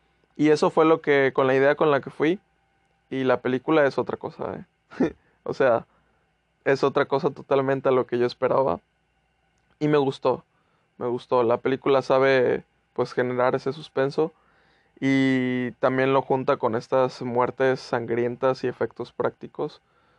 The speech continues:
que a veces se ven estúpidos, pero para mí funcionan muy bien. Entonces, nada, la película me gustó la primera vez que la vi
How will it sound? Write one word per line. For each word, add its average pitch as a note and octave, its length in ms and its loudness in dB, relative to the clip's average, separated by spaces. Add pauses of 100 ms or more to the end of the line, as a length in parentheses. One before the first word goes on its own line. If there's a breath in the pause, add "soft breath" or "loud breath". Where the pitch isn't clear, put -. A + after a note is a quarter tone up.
(400)
que - 80 -2
a A#2+ 60 4
veces B2+ 240 0
se C#3 100 0
ven B2 180 2
estúpidos, C#3 800 -2 (280)
pero C3 200 2
para B2 160 0
mí B2 140 -6
funcionan B2 500 -4
muy A#2+ 180 -8
bien. - 280 -12 (540)
Entonces, B2+ 920 -2 (540)
nada, A#2 320 0
la G#2+ 140 0
película C#3 800 0
me C3+ 220 -2
gustó D#3 540 2
la B2 260 4
primera C#3+ 400 2
vez D3+ 160 2
que - 80 0
la D3 140 4
vi D#3+ 260 0